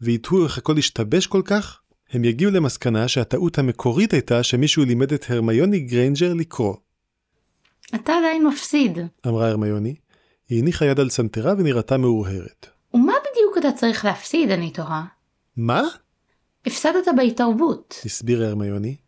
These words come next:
Speaker 2: "אז אתה חייב לשלם על זה."
Speaker 1: "אני לא זוכר שהסכמתי לזה."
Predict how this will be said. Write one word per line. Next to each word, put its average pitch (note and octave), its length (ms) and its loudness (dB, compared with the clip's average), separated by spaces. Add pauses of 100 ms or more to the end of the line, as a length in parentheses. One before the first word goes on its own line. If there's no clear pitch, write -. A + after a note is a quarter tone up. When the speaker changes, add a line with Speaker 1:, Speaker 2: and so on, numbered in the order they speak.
(160)
Speaker 2:
"אז F#3+ 120 -2
אתה F#3+ 180 -2
חייב G3+ 320 0
לשלם A#3 480 2
על G#3+ 100 0
זה." D3 160 -8 (640)
Speaker 1:
"אני F3 200 4
לא D4 100 4
זוכר D#3 280 0
שהסכמתי A#2+ 680 0
לזה." A2+ 340 2